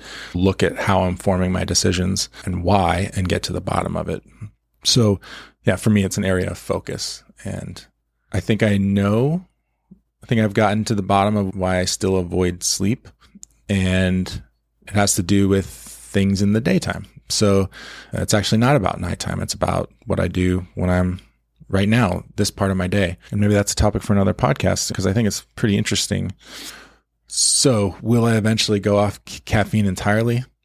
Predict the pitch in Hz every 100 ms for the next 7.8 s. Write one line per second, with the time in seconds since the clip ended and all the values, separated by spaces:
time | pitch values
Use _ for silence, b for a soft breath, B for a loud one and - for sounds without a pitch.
0 | _ _ 113 107 220 202 - 90 92 95
1 | - - 92 - 95 - - 92 87 -
2 | - - _ b b - 92 92 85 -
3 | - 98 92 90 87 92 - - 92 87
4 | - 85 85 - - _ - - - 90
5 | 87 - - _ _ _ - 92 - -
6 | 95 92 90 87 90 87 87 - 92 -
7 | - - - - 98 85 80 85